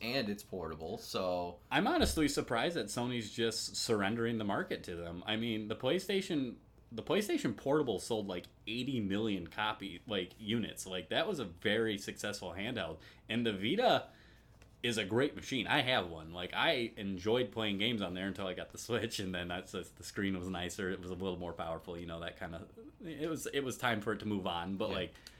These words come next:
Speaker 2: I mean, it was just, their pri-, pri-, their pri-, what's the word I'm looking for? Proprietary? I think so, yeah.
Speaker 1: But their primary?
Speaker 2: Proprietary, like, th-, like, their cards,
Speaker 1: Yeah,
Speaker 2: th-,
Speaker 1: yeah,
Speaker 2: like,
Speaker 1: yeah.
Speaker 2: the, like,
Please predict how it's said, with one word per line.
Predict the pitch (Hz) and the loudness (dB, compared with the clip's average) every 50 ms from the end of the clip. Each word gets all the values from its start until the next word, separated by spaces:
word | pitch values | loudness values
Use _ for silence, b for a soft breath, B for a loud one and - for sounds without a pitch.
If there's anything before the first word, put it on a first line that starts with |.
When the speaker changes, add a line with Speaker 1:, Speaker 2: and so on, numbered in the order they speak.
| B B B B B - - | B B B B B -10 -6
Speaker 2:
I | 107 110 | -4 -2
mean, | 104 104 98 98 | 0 0 0 0
it | 113 180 | -2 -2
was | - 196 | -2 0
just, | 160 101 - - - - - - - - - - - - - - - | 0 0 0 -4 -8 -10 -14 -18 -20 -20 -20 -20 -20 -20 -20 -20 -10
their | 135 123 123 120 | -4 0 0 0
pri-, | - 127 117 113 | 0 0 -4 -4
pri-, | - - - - - - - 135 | -4 -6 -10 -10 -12 -20 -14 -8
their | 131 127 113 107 | -2 -2 -2 -2
pri-, | - - - 120 113 113 - - - 113 B B B B B B B B B - - - - - - - - - - - - - | -4 -6 -8 -6 -6 -6 -8 -14 -16 -16 B B B B B B B B B -20 -20 -20 -20 -20 -20 -20 -20 -20 -20 -20 -20 -18
what's | - - - | -16 -12 -8
the | 107 | -6
word | 95 98 98 95 | -4 -2 -2 -2
I'm | 90 87 90 | -2 -2 -4
looking | 90 - 98 80 | -4 -6 -8 -10
for? | - - 80 78 | -10 -10 -12 -12
Proprietary? | - - - - - - 110 107 107 117 113 - 143 131 135 143 147 156 160 - - - - - - - - - - - - | -12 -14 -18 -14 -8 -2 0 2 2 2 2 0 -2 -2 0 0 0 -2 -2 -6 -14 -20 -20 -20 -20 -20 -20 -20 -18 -10 -8
I | 98 | -6
think | 101 - 117 98 - | -2 0 0 -2 0
so, | - 110 87 78 78 87 | 0 0 0 0 0 2
yeah. | 101 104 92 80 | 4 4 4 4
Speaker 1:
But | 104 104 98 - - - - 110 | 2 -2 -4 -6 -8 -10 -8 -4
their | 104 104 101 | -2 -2 -2
primary? | - - - 110 107 113 123 143 151 165 180 190 202 202 - - - - - | -2 -4 -4 -2 -2 0 0 -2 -2 -2 -2 -4 -6 -6 -10 -16 -20 -14 -6
Speaker 2:
Proprietary, | - 139 - - 147 147 131 107 - - 110 95 90 87 90 | -4 0 4 8 8 8 8 8 4 2 2 2 2 2 2
like, | 90 98 98 92 - 117 - | 4 4 2 2 0 -6 -2
th-, | - 147 147 - | 2 2 4 4
like, | 139 131 120 104 - - 117 110 | 6 4 4 4 2 -2 -2 2
their | 123 123 | 2 2
cards, | 117 - - 147 143 120 107 95 92 92 | 4 4 6 8 8 8 8 8 6 4
Speaker 1:
Yeah, | 120 123 117 | 4 6 6
Speaker 2:
th-, | 117 120 113 107 104 | 6 8 6 6 6
Speaker 1:
yeah, | - | 6
Speaker 2:
like, | 117 110 82 80 | 4 4 4 2
Speaker 1:
yeah. | 127 - - | 0 -2 -2
Speaker 2:
the, | 123 | -2
like, | 127 120 113 - - | -2 -2 -4 -4 -8